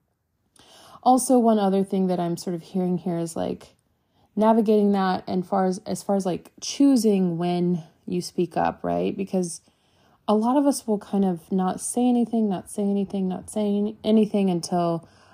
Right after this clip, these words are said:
"Oh no, it's been, like, a long time and I didn't say anything." And maybe, you know, my, I wasn't feeling respected or valued, and now I'm upset, but it feels too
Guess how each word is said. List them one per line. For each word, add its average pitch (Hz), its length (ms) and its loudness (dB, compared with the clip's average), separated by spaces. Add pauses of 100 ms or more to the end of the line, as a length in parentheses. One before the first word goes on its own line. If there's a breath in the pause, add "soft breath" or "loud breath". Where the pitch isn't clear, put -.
(140 soft breath)
"Oh 247 80 4
no, 302 280 6
it's 196 180 -2
been, 196 180 0
like, 196 160 0
a 196 60 0
long 190 240 0
time 202 320 -2
and 165 100 -4
I 160 120 -4
didn't 175 240 -4
say 240 220 -2
anything." 165 460 -4
And 156 140 -8
maybe, 165 500 -6 (500 soft breath)
you 185 140 -2
know, 180 180 0
my, 196 200 -2 (160)
I 180 120 -4
wasn't 190 720 0
feeling 160 680 -6 (1200)
respected 175 680 -4
or 160 100 -2
valued, 165 500 -2
and 170 160 -6
now 185 420 -2 (360 soft breath)
I'm 180 160 -2
upset, 220 640 0
but 175 100 -2
it 165 280 -6
feels 185 240 -4
too 226 220 -6